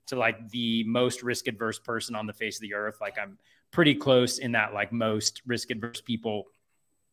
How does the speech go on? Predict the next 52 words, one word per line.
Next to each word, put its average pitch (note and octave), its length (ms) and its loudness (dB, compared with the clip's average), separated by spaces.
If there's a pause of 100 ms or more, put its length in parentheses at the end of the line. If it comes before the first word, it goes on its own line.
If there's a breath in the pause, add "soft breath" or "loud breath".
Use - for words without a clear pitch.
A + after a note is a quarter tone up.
on D3 100 -4
the C#3+ 80 4
face C#3 180 6
of A2+ 60 -2
the B2 120 4
earth. A2+ 280 2 (340 loud breath)
And D#3+ 140 2
so, E3+ 140 12
like, - 540 10
part A3+ 240 12
of G#3+ 80 10
it G3 80 12
is D#3+ 160 8
I C3+ 140 6
think D3 280 2
that, C3 140 2
like, B2+ 480 6 (180)
you D3 120 4
know, A#2 440 4 (500)
I C#3 160 6
don't F3 440 6
like C#3+ 260 8
to D3+ 80 -2
be C#3 140 4
in C3+ 60 4
the B2+ 80 0
position B2+ 480 -2
where A#2 120 0
I'm A2+ 160 2
taking C3 400 -2
risks A2+ 420 -4
with A#2+ 120 -6
my G#2+ 180 -2
pitching, G#2+ 540 -12 (400 soft breath)
you A2+ 80 -8
know, A2 120 -2
whether A#2 280 2
it's A2+ 260 -2
stre-, D#3+ 320 -2
streaming E3+ 480 2
these, B2+ 280 0
like, A2+ 320 -2
terrible C#3+ 520 4
two C3 220 0
start B2 320 0
pitchers F3+ 320 0
at E3+ 100 -4
the E3+ 100 -2
end D#3+ 120 0
of D3+ 60 -6
the D#3+ 60 -2
year D#3 500 0